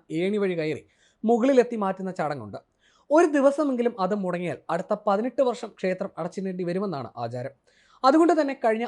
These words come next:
ആയിരത്തി എണ്ണൂറ് വർഷങ്ങളിൽ ഒരു ദിവസം പോലും ഇത് മുടങ്ങിയിട്ടില്ല.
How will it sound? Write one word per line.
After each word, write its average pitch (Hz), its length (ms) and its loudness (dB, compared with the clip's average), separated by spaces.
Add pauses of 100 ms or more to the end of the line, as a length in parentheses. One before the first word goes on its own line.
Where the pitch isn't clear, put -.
(120)
ആയിരത്തി 220 440 -2
എണ്ണൂറ് 214 320 -2
വർഷങ്ങളിൽ 202 520 -2
ഒരു 254 140 2
ദിവസം 220 300 0
പോലും 180 280 -4
ഇത് 180 100 -6
മുടങ്ങിയിട്ടില്ല. 156 580 -6